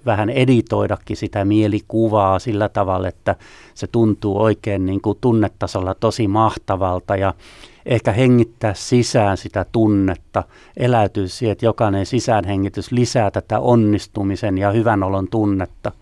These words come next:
Ja sit kun mä oon saanut sen tunteen, mä hetken päästä kuvittelen sen tulevan tilanteen, johon mä oon menossa, ja yritän hakea sen saman onnistumisen tunteen mukaani siihen tulevaan tilanteeseen. Ja sit kun mä käyn sen läpi,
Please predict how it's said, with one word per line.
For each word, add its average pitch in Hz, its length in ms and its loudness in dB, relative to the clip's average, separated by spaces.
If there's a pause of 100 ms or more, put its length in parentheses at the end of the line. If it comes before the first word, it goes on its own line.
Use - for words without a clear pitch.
(540)
Ja 107 80 -2
sit 131 180 0
kun 131 100 2
mä 120 80 4
oon 107 100 2
saanut 135 340 2
sen 104 240 -2
tunteen, 120 680 2 (580)
mä 107 80 0
hetken 123 380 0
päästä 104 340 -4
kuvittelen 110 680 0
sen 110 240 -4
tulevan 120 480 2
tilanteen, 113 580 0
johon 101 240 -2
mä 104 100 0
oon 107 100 -2
menossa, 113 640 0 (340)
ja 117 100 0
yritän 117 380 0
hakea 120 480 -2
sen 110 240 -6
saman 120 500 0 (120)
onnistumisen 107 840 0
tunteen 104 500 -4
mukaani 107 640 0 (220)
siihen 104 260 -4
tulevaan 110 460 2
tilanteeseen. 104 840 -4 (420)
Ja 104 160 0 (100)
sit - 200 -2
kun 127 140 2
mä 110 80 2
käyn 104 240 -2
sen 107 200 -2
läpi, 135 480 0